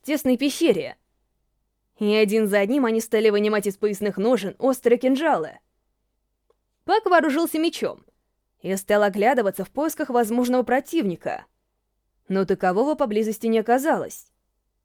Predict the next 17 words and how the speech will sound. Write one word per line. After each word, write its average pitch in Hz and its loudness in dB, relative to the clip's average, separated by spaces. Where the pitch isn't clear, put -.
Ватага 294 2
чудовищ, 294 0
напавших 233 -2
на 240 -2
людей 240 -2
герцога, 214 -6
оказалась 320 2
немногочисленной. 320 -2
На 196 -2
каждого 269 2
из 233 0
нападавших 226 -2
приходилось 294 -2
по 226 -4
два-три 311 -2
крайдейских 254 -2
солдата. 277 0